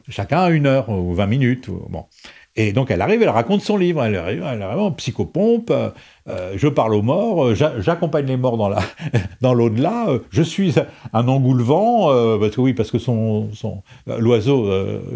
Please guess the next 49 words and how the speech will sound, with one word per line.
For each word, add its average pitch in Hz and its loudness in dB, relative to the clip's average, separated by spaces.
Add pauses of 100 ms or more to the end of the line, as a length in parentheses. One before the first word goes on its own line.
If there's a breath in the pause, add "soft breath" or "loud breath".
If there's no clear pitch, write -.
qui 104 -2
est - -4
son 107 -2
totem, 117 -2
c'est - -4
un 95 -2
engoulevent. 98 -2 (340 loud breath)
Euh, 98 0
donc, 120 2
je 143 2
suis 147 -2
un 147 0
engoulevent, 127 0
et 156 -2
cetera. 139 -4 (240 loud breath)
Et 101 -2
les 92 0
gens 110 0
d'Albin 107 0
me 101 0
disent, 139 0
euh, 98 0
m'ont, 98 -2
m'ont 98 -4
dit, 170 0
mais 92 -2 (380 soft breath)
la 95 -2
p-, - -18 (120)
première 107 -2
chose 117 -2
que, 98 -2
que, - -4
que 92 -4
les 98 0
gens 104 0
font 113 -4
en 101 0
rentrant 104 -2
dans 98 0
le 92 -2
métro, 175 0 (460 soft breath)
ou 117 0
dans 98 2
le 92 0
train 131 0
quand 101 -2
ils 98 2
rentrent, 87 -2
euh, 90 -6